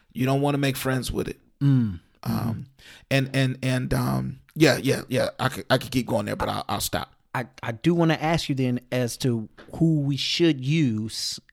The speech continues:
Speaker 2: in the sense of the proper constructor, 'cause we said pain is an instructor,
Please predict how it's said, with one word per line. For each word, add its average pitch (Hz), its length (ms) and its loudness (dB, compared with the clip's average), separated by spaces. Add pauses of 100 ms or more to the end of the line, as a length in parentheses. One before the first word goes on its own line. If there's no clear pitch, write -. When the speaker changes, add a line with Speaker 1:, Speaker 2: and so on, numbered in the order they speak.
(140)
Speaker 2:
in 127 140 2
the 120 60 2
sense 131 320 -2
of 117 200 -2 (120)
the 107 160 -4
proper 107 680 0 (260)
constructor, - 720 -2
'cause 101 120 -8
we 104 80 -6
said 101 260 -4
pain 139 360 0
is 107 180 -8
an 104 60 -4
instructor, 160 680 -2